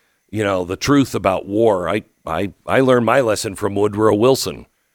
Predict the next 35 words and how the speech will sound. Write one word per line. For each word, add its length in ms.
Uh, 640
he 240
said, 460
"Uh, 100
reelect 640
me 360
and 220
we 160
will 240
not 500
go 180
to 80
war." 480
Yeah, 560
a 240
couple 240
of 60
months 220
after 300
he 120
was 180
reelected, 680
America 480
went 260
into 260
war 320
in 140
World 240
War 200
One. 240
But 160
he 100
had 200
no 180
choice. 720